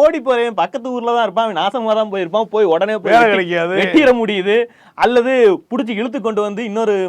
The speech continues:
Speaker 1: மறுமணம் பண்ணி வச்சிட முடியுது. இன்றைக்கு கண்காணாம எங்கேயோ போய் அவங்க நல்லா வேற இருந்துடுறாங்கிறத இவர்களால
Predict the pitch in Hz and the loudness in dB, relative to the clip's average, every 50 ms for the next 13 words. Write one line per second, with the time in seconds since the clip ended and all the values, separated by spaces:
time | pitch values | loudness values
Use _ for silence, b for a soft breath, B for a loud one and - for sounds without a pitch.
0 | 165 160 175 220 240 226 220 196 185 175 185 185 180 160 - 170 156 147 147 143 | -2 -2 -4 -2 -2 -4 -4 -4 -6 -6 -6 -6 -8 -8 -6 -8 -8 -8 -8 -8
1 | 135 127 135 160 185 185 b b b b b 262 277 311 294 220 214 165 180 202 | -8 -6 -6 -8 -8 -10 b b b b b -12 -10 -10 -10 -10 -10 -4 -2 -2
2 | 226 277 294 277 294 277 262 254 262 285 269 214 220 226 202 254 277 285 208 233 | -2 -2 -2 -2 -2 -2 -2 -6 -6 -6 -6 -8 -8 -8 -6 -4 -4 -4 -2 -2
3 | 240 269 269 254 240 202 170 160 160 196 254 285 285 277 269 269 269 254 240 220 | 0 0 0 -2 -4 -6 -4 -4 -2 -2 0 0 2 2 2 2 2 0 -2 -2
4 | 208 214 214 208 196 190 185 180 185 180 185 180 185 190 196 180 156 139 139 147 | -4 -6 -6 -6 -6 -6 -8 -8 -10 -10 -8 -8 -6 -6 -4 -6 -6 -4 -4 -2
5 | 165 185 | -2 -2